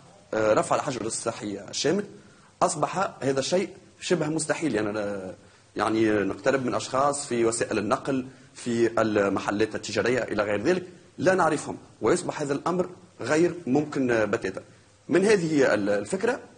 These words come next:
طورنا تطبيق أحمي الذي هو ي-، يمكن من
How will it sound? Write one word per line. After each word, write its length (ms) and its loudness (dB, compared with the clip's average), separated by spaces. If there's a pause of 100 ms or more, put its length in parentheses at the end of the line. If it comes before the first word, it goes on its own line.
طورنا 440 2
تطبيق 480 -2
أحمي 480 -2 (400)
الذي 380 2
هو 220 2
ي-، 340 2
يمكن 360 -2 (380)
من 200 2